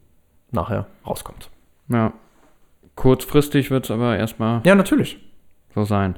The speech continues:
Speaker 1: Und es ist ja auch wichtig, dass unser Netz stabil bleibt, das
Speaker 2: Ja,
Speaker 1: ist
Speaker 2: ja.
Speaker 1: auch klar. Aber
Speaker 2: Ja.
Speaker 1: trotzdem, äh, müsste es, wäre es vielleicht sogar echt ein guter Anreiz, jetzt zu sagen, jetzt gehen wir auf die
Speaker 2: <clears throat> Mhm.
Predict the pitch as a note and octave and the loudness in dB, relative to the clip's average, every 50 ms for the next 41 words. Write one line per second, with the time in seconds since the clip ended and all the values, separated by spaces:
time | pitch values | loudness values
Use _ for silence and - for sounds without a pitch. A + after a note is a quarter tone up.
0 | - - - D3+ C#3+ F3+ G#3 - G#3+ E3 A#2+ F3 G3+ G3 - E3+ - - C#3+ - | -2 4 4 4 6 6 6 8 8 8 8 8 4 4 4 2 4 4 4 4
1 | A#2+ C3+ B2+ B2 B2+ C3 - - - A#2+ A2+ D3+ A3 A#3 C#3+ A#2 G2+ F#2 - A2 | 2 2 2 4 4 4 2 2 -2 -2 2 2 2 2 4 2 0 2 4 4
2 | A2 G#2+ G#2 G#2 - G2+ - - E3 A#2+ F2+ - - - - - - - - - | 6 6 6 4 4 2 2 0 0 0 0 -4 -10 -16 -18 -20 -20 -20 -20 -20
3 | - - - - A#2 A2 G#2+ F#2+ G2+ A#2 - - - C#3 C#3 C#3 C#3 C3+ C#3 C#3+ | -20 -14 -4 0 2 2 4 2 2 -2 -2 2 2 2 2 2 0 -2 -6 -8
4 | - - - - A#2+ A#2+ A#2+ A#2+ A#2+ A2 _ _ _ _ _ _ _ _ _ _ | -12 -14 -10 -8 -6 -6 -6 -6 -8 -10 _ _ _ _ _ _ _ _ _ _
5 | _ _ _ _ _ _ _ _ _ _ _ _ _ _ _ - A#2+ - - C3+ | _ _ _ _ _ _ _ _ _ _ _ _ _ _ _ -4 -2 -2 -2 -4
6 | C3 - - - _ _ _ _ _ _ _ _ _ _ - - A#2+ A2 B2 D#3 | -4 -6 -8 -20 _ _ _ _ _ _ _ _ _ _ -2 0 4 6 6 6
7 | E3 - D3+ C#3 C#3 C3+ - C3 B2 A#2+ B2 B2 C#3+ - - B2+ A#2+ C3+ D3 C#3+ | 6 6 6 6 6 6 4 2 2 2 2 2 0 0 -2 -4 -2 0 2 2
8 | A2 A#2+ B2+ A#2 A#2+ A#2 - - A2+ A2+ - - A2 A2+ A2 A2 G#2+ G#2 G#2+ - | 2 0 0 0 0 0 0 -2 -4 -4 -4 -4 0 2 2 2 2 0 0 -2
9 | - - A2 A2 A2 - - C#3 A#2+ - G2+ G2+ G2+ - - A#2+ A#2 G#2+ G#2 A2 | -2 0 2 4 4 4 4 2 0 -2 -2 -2 -2 -2 -6 -6 -6 -4 -6 -6